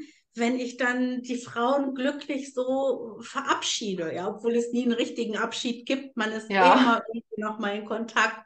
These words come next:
Speaker 1: ja, weil sich da
Speaker 2: Schön.
Speaker 1: ja auch eine tolle Verbindung aufbaut und das ist ein
Speaker 2: Ja.
Speaker 1: Geschenk, das ist ein großes Geschenk.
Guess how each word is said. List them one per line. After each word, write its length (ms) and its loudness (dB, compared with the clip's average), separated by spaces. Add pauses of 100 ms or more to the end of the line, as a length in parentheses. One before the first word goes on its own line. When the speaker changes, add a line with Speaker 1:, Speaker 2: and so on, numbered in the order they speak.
Speaker 1:
ja, 280 -2 (340)
weil 140 -2
sich 160 4
da 100 10
Speaker 2:
Schön. 80 6
Speaker 1:
ja 140 4
auch 120 -6 (360)
eine 540 -4
tolle 280 4
Verbindung 600 2
aufbaut 680 -20
und 140 -10
das 160 -10
ist 40 -12
ein 80 0
Speaker 2:
Ja. 200 6
Speaker 1:
Geschenk, 400 -4 (360)
das 140 -16
ist 180 -16
ein 80 -12
großes 380 -10
Geschenk. 500 -14